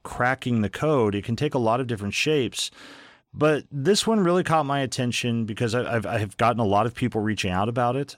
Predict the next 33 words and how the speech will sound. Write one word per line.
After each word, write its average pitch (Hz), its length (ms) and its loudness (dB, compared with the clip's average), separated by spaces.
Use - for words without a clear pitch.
I've 90 360 -8
got 104 340 2
people 104 300 -2
who 101 160 -2
have 95 160 -2
sent - 600 -2
great 113 380 0
images 110 680 0
appealing 113 520 -2
to 113 240 -2
the 98 120 -2
freedom 107 380 -2
of, 101 100 -4
in 104 200 -4
Christ. 110 480 -2
But 135 120 -2
this 196 180 2
is 220 120 4
also 208 260 4
one 175 160 0
that 143 120 0
I 135 100 0
encounter 120 720 0
on 110 560 2
really, 143 380 2
let's 127 180 -2
say, 123 160 0
the, 98 400 2
you 104 160 -2
know, 101 100 0
the 104 180 -6
sort 117 200 0
of 87 300 -8